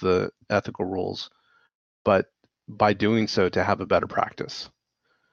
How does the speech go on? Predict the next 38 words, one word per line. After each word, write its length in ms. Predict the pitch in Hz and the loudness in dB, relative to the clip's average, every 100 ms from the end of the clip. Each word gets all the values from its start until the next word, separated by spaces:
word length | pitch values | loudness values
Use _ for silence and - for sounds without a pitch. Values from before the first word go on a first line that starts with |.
| _ _ | _ _
So 380 | - 120 107 101 _ _ _ _ _ _ - - | 0 4 4 2 _ _ _ _ _ _ -20 -2
on 140 | 120 120 | 2 4
that 180 | 151 120 | 2 4
note, 280 | 120 113 - _ _ _ _ _ _ - _ _ _ _ _ - | 4 4 -2 _ _ _ _ _ _ -20 _ _ _ _ _ -14
what 180 | 143 151 | 0 2
are 80 | 240 | 2
some, 400 | - 165 127 104 _ _ _ _ _ _ _ | 2 2 2 -2 _ _ _ _ _ _ _
what 200 | 139 160 | 2 2
are 40 | 175 | 2
some 280 | - 147 117 | 2 2 2
rules? 360 | 107 95 - 110 | 0 -2 -10 -2
Like, 240 | 107 - | -2 -2
let's 240 | - 131 - | -2 -2 2
start 220 | 139 113 | 0 0
with 100 | 107 | -2
an 80 | 104 | -4
overview. 420 | 98 107 95 95 | -2 -4 -6 -4
What 140 | 120 | 0
are, 120 | 139 | 0
what 200 | 123 127 | 0 -2
are 60 | 143 | -2
some 200 | - 127 | -2 -2
of 60 | 113 | -2
the 80 | |
rules 400 | 104 101 101 - - _ - - _ - | -2 -2 -4 -8 -12 _ -20 -20 _ 0
that 140 | 110 | 0
generally 440 | 104 120 117 110 104 | 4 2 4 2 2
get 200 | 107 - | 0 0
triggered 580 | - 98 95 92 98 _ _ _ _ _ _ _ - | -6 -4 -2 -4 -6 _ _ _ _ _ _ _ 2
by 320 | 104 98 92 | 4 4 0
the 160 | - 101 | -4 -6
use 200 | 98 - | -6 -6
of 60 | |
technology 520 | - 92 101 95 - | -6 -6 -4 -6 -8
in 80 | 101 | -10
a 40 | 101 | -6
law 140 | 95 | -6
practice? 480 | - - - - | -6 -10 -10 -10